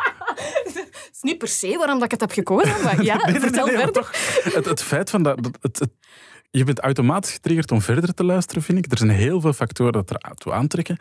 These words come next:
Speaker 2: Maar de bottom line is, het vertrekt over een passie voor een schoen.
Speaker 1: Ja.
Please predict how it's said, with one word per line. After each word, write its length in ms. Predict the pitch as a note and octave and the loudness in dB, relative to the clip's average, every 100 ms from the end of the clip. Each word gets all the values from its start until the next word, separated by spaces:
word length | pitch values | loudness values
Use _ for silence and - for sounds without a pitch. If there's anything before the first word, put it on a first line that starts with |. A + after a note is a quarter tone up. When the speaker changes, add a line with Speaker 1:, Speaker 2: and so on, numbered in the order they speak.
| - - - - _ | -10 -20 -20 -20 _
Speaker 2:
Maar 240 | G#2+ A2 - | 0 0 -2
de 100 | G2 | -2
bottom 360 | A2+ D3 F3 | 0 4 4
line 140 | C#3 A#2+ | 4 2
is, 200 | D#3+ - - _ | 0 -2 -10 _
het 160 | - A2+ | -4 -2
vertrekt 440 | - - C3+ - - _ _ | -2 -2 -2 -2 -16 _ _
over 220 | B2+ G2+ | 2 2
een 80 | F2+ | 2
passie 260 | A2 - G2+ | 0 -2 0
voor 140 | F#2+ | 2
een 80 | E2 | 0
schoen. 560 | - - A#2+ E3 B2+ F#2+ | -2 -2 2 4 4 2
Speaker 1:
Ja. 220 | - G#3+ | 0 0